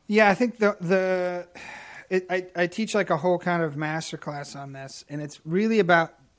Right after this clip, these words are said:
the cooperation between the design and the content. If it's a really great story with really great content, but the design is horrible and it actually, it actually distracts from the story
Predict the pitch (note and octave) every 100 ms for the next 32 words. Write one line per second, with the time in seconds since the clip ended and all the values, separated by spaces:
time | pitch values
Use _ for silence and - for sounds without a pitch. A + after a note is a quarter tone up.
0 | C#3 C#3+ C3 C3 C3 _ - F3 F#3 F#3+
1 | E3+ D#3+ E3 D#3 - D3 C#3+ C#3 C3+ C3+
2 | C#3 C3+ - C#3+ D#3 F3 G3+ G#3 _ _
3 | _ _ _ _ _ _ _ _ - D#3+
4 | E3 - _ D#3+ D#3+ E3+ D3 F3 F#3 E3
5 | F3 E3+ E3+ - E3+ F3 F3+ D#3 D3+ D#3
6 | D#3 D#3 C#3+ D#3 D#3+ F3 E3 D3 C#3+ C#3+
7 | C#3 C#3+ C#3+ C#3 C#3+ D3+ E3 E3+ C#3+ C3+
8 | C#3 - D3 C#3 - _ _ _ _ _
9 | C#3+ D#3+ E3 E3 F3+ D3+ D3+ - - D#3+
10 | E3+ E3+ - - - D3 C#3 - - A2+
11 | F#2